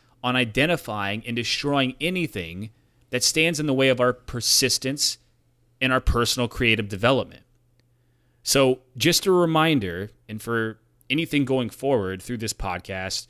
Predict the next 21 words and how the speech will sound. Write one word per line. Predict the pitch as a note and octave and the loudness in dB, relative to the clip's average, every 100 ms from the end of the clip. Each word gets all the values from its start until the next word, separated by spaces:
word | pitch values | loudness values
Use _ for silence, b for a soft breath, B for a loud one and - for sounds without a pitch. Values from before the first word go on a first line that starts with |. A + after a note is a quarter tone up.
| b b b | b b b
through | C3+ C#3+ | -4 0
Rage | A#2+ A2 G#2 | 2 2 0
Create, | - G#2 G#2+ | -2 -2 -2
through | B2 | -4
the | A#2 | -8
Sweet | G#2+ B2 A2+ | -6 -4 -2
Ass | G#2+ G2+ | -2 -2
Journal, | G#2+ G2+ G2+ | -6 -6 -4
anything | G#2+ A#2 A#2+ | -2 -4 -4
on | A#2+ | -4
my | A2+ | -4
blog, | G2+ F#2 F2 F2 B B - - | -4 -8 -8 -12 B B -20 -6
resistance | B2 A2 D#3+ - E3+ - | -2 2 2 0 -4 -2
gremlins | C#3+ C3+ B2+ - | -2 0 -2 -4
are | A2+ A2+ | -2 0
your | G#2+ G#2+ A2 A2 _ A#2 | 0 0 -2 -2 _ -6
enemy. | G2+ D#2+ C#2+ _ _ _ _ _ _ _ _ _ _ _ - | -6 -8 -16 _ _ _ _ _ _ _ _ _ _ _ -4
Keep | - D3+ | -2 0
your | F#3+ | 2
weapons | F3 F3 G3+ F#3 | 2 4 2 2
sharp. | - G2+ E2 G2 | 0 0 -4 -6